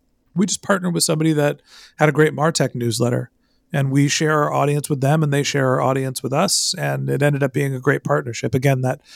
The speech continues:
fourth way to grow an audience. It doesn't mean that you have to produce content in every channel. Um, sometimes you can partner your way and have, you know, our sister property,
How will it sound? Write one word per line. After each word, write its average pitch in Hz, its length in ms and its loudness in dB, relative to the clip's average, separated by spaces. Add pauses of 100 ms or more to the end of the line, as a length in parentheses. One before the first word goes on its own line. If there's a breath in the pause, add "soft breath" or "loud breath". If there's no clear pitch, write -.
(220 loud breath)
fourth 160 320 4
way 143 160 2
to 131 80 0
grow 131 500 0
an 135 100 -4
audience. 139 460 2
It 139 60 -6
doesn't 185 180 -2
mean 185 100 2
that 147 120 0
you 156 260 -2
have 147 240 -2
to 127 80 -10
produce 139 380 -4
content 147 640 -4
in 147 200 -2
every 135 340 -2
channel. 127 480 -2 (500 soft breath)
Um, 139 140 -6
sometimes 147 400 0
you 139 80 0
can 131 140 -4
partner 139 360 0
your 123 220 0
way 131 320 2
and 127 100 -2
have, 123 320 -2
you 160 60 -2
know, 131 220 -2
our 151 100 4
sister - 340 -2
property, 123 540 0